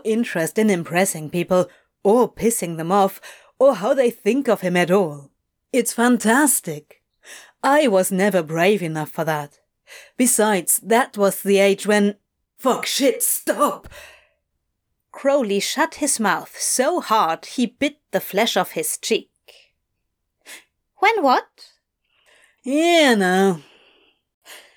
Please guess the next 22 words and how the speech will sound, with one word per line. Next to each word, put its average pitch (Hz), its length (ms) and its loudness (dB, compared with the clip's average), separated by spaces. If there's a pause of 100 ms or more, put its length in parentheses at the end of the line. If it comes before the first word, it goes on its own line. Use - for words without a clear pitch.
(220)
Do 262 300 -2
not, 208 580 -4
you - 300 -12
pushy, 240 420 -4
needy 202 540 -2
little 196 340 -2
fucker. 190 540 -8 (100)
Do 311 300 -2
not, 285 580 -2
wretched, 214 640 -4
pathetic, 214 540 -6
manipulative. 220 1000 -6
You 320 80 -6
know 277 340 -4
where 185 200 -6
this 190 180 -10
goes. 180 380 -4 (100)
Do 311 400 -2
not 233 580 -2
fuck - 460 -4
it 208 220 -2
up." 185 400 -6